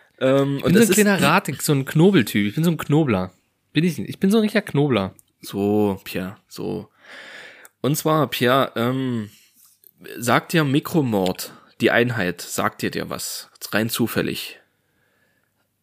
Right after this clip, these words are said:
Speaker 2: Nee.
Speaker 1: Nee.
Speaker 2: Mikromord.
Speaker 1: Und zwar, das ist die Einheit Mikromord, genau.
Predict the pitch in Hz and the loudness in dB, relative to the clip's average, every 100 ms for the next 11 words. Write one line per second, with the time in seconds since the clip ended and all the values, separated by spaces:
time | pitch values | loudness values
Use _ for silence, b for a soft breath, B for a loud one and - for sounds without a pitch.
0 | _ - - 120 98 90 - - 107 90 | _ -20 -14 -10 -8 -8 -12 -4 -2 0
1 | 131 - - 139 110 123 117 110 139 143 | 0 -4 -2 0 2 0 0 0 2 2
2 | 135 - - - 120 156 160 170 180 - | 0 -2 -4 -2 -2 -2 -2 -2 -4 -8
3 | - _ _ _ _ _ 117 139 - 101 | -14 _ _ _ _ _ -4 -2 -2 0
4 | 90 87 - - - 101 90 95 | 0 -2 -6 -14 -8 -4 -4 -4